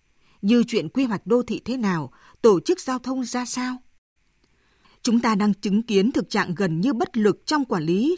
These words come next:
tại hai đại đô thị là Hà Nội và Thành phố Hồ Chí Minh. Các đề án điều tiết phương tiện, giảm mật độ phương tiện lưu thông trong nội đô, giảm mật độ xây dựng quy hoạch giao thông động tĩnh,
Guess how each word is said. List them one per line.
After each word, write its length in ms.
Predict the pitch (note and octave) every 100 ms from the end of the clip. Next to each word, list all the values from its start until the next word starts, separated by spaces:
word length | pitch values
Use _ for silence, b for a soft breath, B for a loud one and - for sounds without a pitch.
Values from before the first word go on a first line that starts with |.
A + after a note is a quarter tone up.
| -
tại 260 | G#3+ G#3 -
hai 360 | F#3+ G#3 C#4 C#4
đại 280 | G#3 G#3 -
đô 200 | G#3 C#4 -
thị 240 | A3+ - B B -
là 140 | G3+
Hà 160 | G3+ G3+
Nội 300 | F3+ G3 D#3+
và 240 | D#3 E3 -
Thành 200 | E3+ D#3
phố 180 | - A3
Hồ 120 | G#3
Chí 180 | - A3+
Minh. 240 | A3+ A3 G3+ _ _ _ _ _ _ _
Các 160 | C4+ -
đề 140 | F#3
án 240 | D3+ F#3
điều 180 | A#3+ F#3
tiết 220 | - C#4+ -
phương 220 | B3+ A#3
tiện, 280 | G#3 F3+ - _ _
giảm 340 | F3 G#3+ F3+
mật 80 | E3
độ 180 | F3 F#3+
phương 220 | - D4
tiện 260 | B3+ G3 G#3+
lưu 180 | C4+ C4+
thông 220 | C4+ C#4
trong 220 | B3+ C#4+ A#3
nội 140 | E3
đô, 300 | F#3 A#3 A#3 B B B
giảm 300 | E3+ G3+ E3+
mật 120 | F#3
độ 160 | F#3+ G3+
xây 220 | - D4+
dựng 240 | B3 G#3
quy 160 | - D4
hoạch 240 | C4 F3+
giao 280 | - B3 C4 B3
thông 360 | C#4 C4+ A3+
động 240 | E3+ G3 D3+ -
tĩnh, 240 | G#3 D4